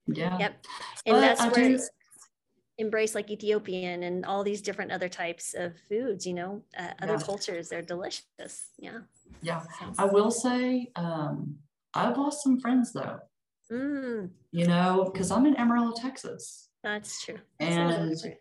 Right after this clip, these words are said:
Speaker 1: um, I, you know, I did, I did get plant-based certified, and I posted my certificate on, uh, Facebook, and that second,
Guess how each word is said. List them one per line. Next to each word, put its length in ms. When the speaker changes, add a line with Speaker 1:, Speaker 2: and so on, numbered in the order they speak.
Speaker 1:
um, 360
I, 420
you 140
know, 160
I 140
did, 540
I 100
did 200
get 240
plant-based 440
certified, 420
and 120
I 160
posted 460
my 120
certificate 800
on, 580
uh, 280
Facebook, 600
and 240
that 180
second, 420